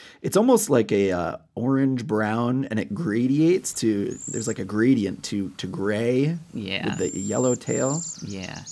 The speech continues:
Speaker 2: And see that
Speaker 1: Really
Speaker 2: little
Speaker 1: pretty.
Speaker 2: red, so see those little red spots
Speaker 1: Yeah.
Speaker 2: at the tip?
Speaker 1: Mm-hmm.
Speaker 2: Yeah, that's a waxy substance really not found on any other bird, and that's what gives them their name, waxwing.
Speaker 1: On their wings?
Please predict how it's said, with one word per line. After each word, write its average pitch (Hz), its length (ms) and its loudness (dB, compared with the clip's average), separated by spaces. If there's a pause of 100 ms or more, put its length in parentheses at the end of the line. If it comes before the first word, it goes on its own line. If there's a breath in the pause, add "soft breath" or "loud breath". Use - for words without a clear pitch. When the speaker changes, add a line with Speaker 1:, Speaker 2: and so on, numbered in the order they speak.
(140)
Speaker 2:
And 131 160 2
see 175 160 -2
that 170 160 -2
Speaker 1:
Really - 40 -4
Speaker 2:
little 151 220 0
Speaker 1:
pretty. 127 120 -4
Speaker 2:
red, 135 200 -6
so 135 140 -12
see 175 140 -4
those 156 180 -2
little 147 180 -4
red 127 240 -6
spots 143 400 -6
Speaker 1:
Yeah. 127 200 6
Speaker 2:
at - 40 -6
the - 60 -10
tip? 117 240 -6
Speaker 1:
Mm-hmm. 180 160 -2 (340 loud breath)
Speaker 2:
Yeah, 135 160 0
that's 143 280 -4
a 139 60 -2
waxy 120 600 -8
substance 110 840 -10
really 123 300 -6
not 104 180 -6
found 110 320 -6
on 104 160 -6
any 110 300 -6
other 104 220 -8
bird, 107 340 -10
and 101 100 -10
that's 107 200 -6
what 101 120 -4
gives 107 160 -6
them - 140 -6
their 101 160 -8
name, 98 340 2
waxwing. 101 680 -2
Speaker 1:
On 120 80 -4
their 101 140 -2
wings? 107 280 -4